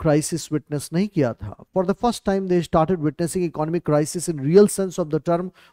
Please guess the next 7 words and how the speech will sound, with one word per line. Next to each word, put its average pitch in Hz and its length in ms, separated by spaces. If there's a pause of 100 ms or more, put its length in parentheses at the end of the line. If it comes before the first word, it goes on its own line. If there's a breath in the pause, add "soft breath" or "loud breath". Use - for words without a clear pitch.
(140)
only 185 300 (100)
during 165 260
nineteen 151 380
eighties। - 720 (1120 soft breath)
क्यों 254 280
ऐसा 160 200
था? - 340